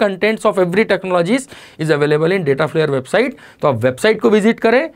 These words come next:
कंटेंट देखें, ठीक है, और कोई भी छोटा सा क्वेश्चन है,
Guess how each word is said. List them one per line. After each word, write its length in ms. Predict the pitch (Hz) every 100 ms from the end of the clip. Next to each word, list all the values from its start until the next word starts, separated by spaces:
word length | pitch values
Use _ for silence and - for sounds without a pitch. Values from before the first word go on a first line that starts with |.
| _ _ _ -
कंटेंट 480 | 143 147 220 247 220
देखें, 380 | 233 254 269 302 _ _ _ -
ठीक 160 | 262
है, 80 | 277
और 360 | - 196 233 -
कोई 280 | 185 220 220
भी 300 | 127 147 330
छोटा 300 | - 233 220
सा 120 | 202
क्वेश्चन 420 | 214 190 - 196
है, 140 | 180